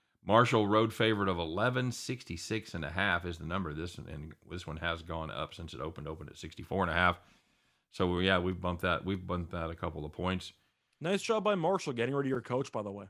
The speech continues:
Speaker 2: It's really been working out.
Speaker 1: Hmm, yeah.
Speaker 2: Made no damn sense.
Speaker 1: I don't
Speaker 2: Hollywood, good coach.
Speaker 1: I, do you understand it?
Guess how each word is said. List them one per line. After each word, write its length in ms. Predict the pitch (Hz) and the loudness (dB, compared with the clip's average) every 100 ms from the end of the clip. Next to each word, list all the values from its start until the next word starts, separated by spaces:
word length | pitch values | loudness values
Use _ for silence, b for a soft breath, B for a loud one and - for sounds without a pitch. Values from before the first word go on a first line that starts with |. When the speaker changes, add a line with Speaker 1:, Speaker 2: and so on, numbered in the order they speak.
| _ | _
Speaker 2:
It's 100 | - | -4
really 160 | 139 165 | 0 2
been 160 | 143 | 2
working 240 | 139 139 123 | 0 0 -2
out. 200 | 123 - _ _ _ - | -6 -8 _ _ _ -6
Speaker 1:
Hmm, 440 | 107 92 87 78 - - - - - _ _ - | -2 -2 -2 -6 -10 -14 -16 -18 -20 _ _ -14
yeah. 120 | - - - | -12 -12 -8
Speaker 2:
Made 180 | 123 127 | -8 -2
no 180 | 131 135 | 2 2
damn 360 | 120 120 117 | 2 -2 -2
sense. 420 | 101 113 98 - - _ - | -4 -6 -8 -12 -20 _ -14
Speaker 1:
I 120 | 90 | -10
don't 100 | 90 | -2
Speaker 2:
Hollywood, 600 | 139 151 139 127 107 101 | 4 6 6 4 -2 -4
good 240 | 107 139 127 | 2 2 2
coach. 400 | 120 110 - - - | -4 -6 -10 -18 -6
Speaker 1:
I, 160 | 98 | -4
do 400 | 92 95 - - | -4 -6 -10 -2
you 80 | 107 | 2
understand 400 | 123 120 135 147 | 2 2 2 2
it? 80 | 170 | -2